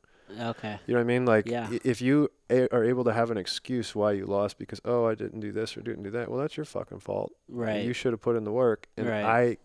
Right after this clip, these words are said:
Speaker 2: can't do that. I don't have the time.
Speaker 1: Yeah.
Speaker 2: Um,
Speaker 1: So you're just, like, honestly assessing the situation.
Speaker 2: Yeah.
Speaker 1: Yeah. So you just like to just push yourself and test yourself and
Speaker 2: Yeah.
Speaker 1: just grow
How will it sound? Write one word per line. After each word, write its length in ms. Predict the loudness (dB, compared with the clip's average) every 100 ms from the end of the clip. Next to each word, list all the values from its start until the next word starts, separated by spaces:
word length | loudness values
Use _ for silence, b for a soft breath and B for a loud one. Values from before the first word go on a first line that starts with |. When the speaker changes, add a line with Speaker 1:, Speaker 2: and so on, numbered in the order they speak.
| -4
Speaker 2:
can't 260 | -2 -2 _ -10
do 160 | -8 -2
that. 360 | 0 0 -4 _ _ -6
I 120 | -6
don't 320 | -2 -4 -2
have 200 | -6 -8
the 80 | -8
time. 440 | -10 -10 -10 -12 _ -6
Speaker 1:
Yeah. 300 | -2 -2 -4 B B B B B -12
Speaker 2:
Um, 360 | -6 -6 -8
Speaker 1:
So 160 | -10 -8
you're 80 | -6
just, 140 | -6
like, 160 | -6 -8
honestly 340 | -10 -10 -12
assessing 440 | -12 -10 -10 -12 -12
the 60 |
situation. 680 | -12 -12 -12 -12 -14 -16 -20 -12
Speaker 2:
Yeah. 220 | -8 -8 -12 -10
Speaker 1:
Yeah. 240 | -10 -8
So 160 | -4 -2
you 100 | 0
just 160 | 0
like 160 | 2 0
to 120 | -4
just 260 | -8 -10 -8
push 260 | -8 -8
yourself 400 | -10 -10 -10 -12
and 100 | -16
test 240 | -14 -14 -14
yourself 400 | -16 -14 -14 -16
and 140 | -4
Speaker 2:
Yeah. 140 | 2 2
Speaker 1:
just 320 | 0 -16 -20 -20 -20 _
grow 380 | -6 -4 -4 -8